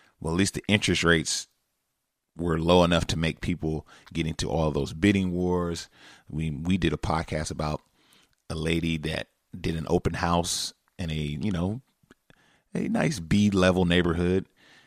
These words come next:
and there were, like, two hundred people waiting outside, like, they trying to get in the club, because everyone was just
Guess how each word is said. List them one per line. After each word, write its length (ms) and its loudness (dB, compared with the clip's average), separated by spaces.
and 440 -4
there 100 -2
were, 80 -4
like, 220 -6
two 180 -2
hundred 240 0
people 280 -2
waiting 260 -2
outside, 400 -8
like, 180 -8
they 100 -4
trying 200 -4
to 60 -4
get 140 -4
in 80 -4
the 60 -6
club, 340 -6
because 300 -2
everyone 460 0
was 180 -4
just 380 -8